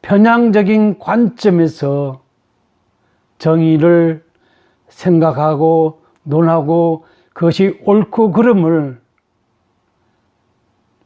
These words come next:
무슨 말이냐면, 부정이냐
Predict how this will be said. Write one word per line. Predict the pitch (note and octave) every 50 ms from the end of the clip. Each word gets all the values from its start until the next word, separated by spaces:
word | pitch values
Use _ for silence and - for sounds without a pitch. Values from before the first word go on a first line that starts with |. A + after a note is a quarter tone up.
| _ -
무슨 | D3 - - F#3+ F3
말이냐면, | E3 E3 D3+ D#3 D3+ D3 C#3+ D3 D#3 E3+ F3 E3+ E3 D#3 D#3 _ _ _ _ _ _ _ _ _ _ _ _
부정이냐 | - - F#3 G3+ F3+ D3+ F#3+ F#3 F#3+ F#3 F#3 F3 E3+ F3 F3 F#3+ G3+ A3 A3+ G#3+